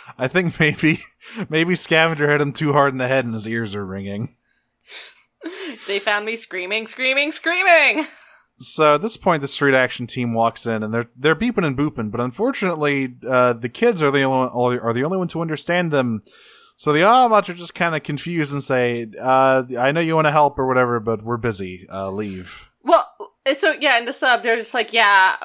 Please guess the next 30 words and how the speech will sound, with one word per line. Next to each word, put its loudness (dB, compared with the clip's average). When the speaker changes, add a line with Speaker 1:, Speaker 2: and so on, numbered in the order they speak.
Speaker 2:
we -2
understand -2
that, -4
like, -6
you -10
want -2
the -8
kids -8
to -10
be -8
here -6
and -8
you -8
wanna -2
be -6
with -6
the -16
kids, -6
but, -8
like, -6
they -2
can't -6
be -10
here. -8
This -10
is, -10
like, -4
of -4
critical -4
importance." -8